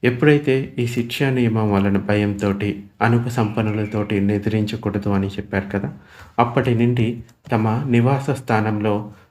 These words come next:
చోటు ఇవ్వలేదు రాహులుడికి. అప్పుడు రాహులుడు ఇలా అంటారు, నా తండ్రి దశపలుడు అని కానీ, ధమ్మసేన అని, అంటే సారిపుత్రుడు నా ఉపాధ్యాయుడు అని కానీ,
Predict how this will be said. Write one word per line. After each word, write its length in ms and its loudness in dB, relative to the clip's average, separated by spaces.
చోటు 200 2
ఇవ్వలేదు 600 0
రాహులుడికి. 680 0
అప్పుడు 340 4
రాహులుడు 680 2
ఇలా 180 2
అంటారు, 440 2
నా 120 4
తండ్రి 420 2
దశపలుడు 580 0
అని 260 2
కానీ, 360 0
ధమ్మసేన 640 2
అని, 420 2
అంటే 200 0
సారిపుత్రుడు 920 0
నా 160 2
ఉపాధ్యాయుడు 680 2
అని 200 2
కానీ, 360 -2